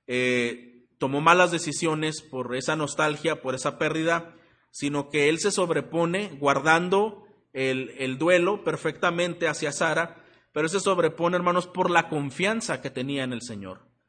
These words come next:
Esto también es otra enseñanza para nosotros en lo que vemos aquí,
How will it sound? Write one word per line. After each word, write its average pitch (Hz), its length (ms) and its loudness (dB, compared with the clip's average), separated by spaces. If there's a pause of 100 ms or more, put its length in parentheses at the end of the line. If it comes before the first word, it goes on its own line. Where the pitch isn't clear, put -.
(180)
Esto 143 240 0
también 180 300 2
es 185 160 0
otra 214 340 2
enseñanza 202 580 0
para 160 180 -2
nosotros 156 520 -4
en 143 100 -6
lo 139 100 -6
que 139 100 -4
vemos 160 300 -6
aquí, 175 420 -14